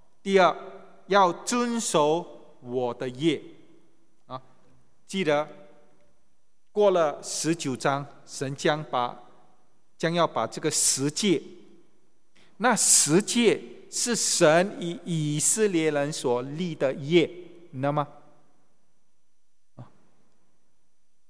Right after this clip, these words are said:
所以神说：“你遵守我的业，你就要蒙福。”那这两件事情呢，我们都清楚的知道，啊，听从神的话，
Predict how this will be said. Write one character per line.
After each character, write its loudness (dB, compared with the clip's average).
所 6
以 10
神 4
说 4
：“你 2
遵 -2
守 0
我 2
的 2
业， 2
你 -14
就 -4
要 4
蒙 -6
福。” -10
那 -8
这 2
两 -4
件 -6
事 -8
情 -12
呢， -10
我 -10
们 -12
都 -10
清 -12
楚 -14
的 -16
知 -12
道， -10
啊， -16
听 -6
从 -8
神 -8
的 -8
话， -6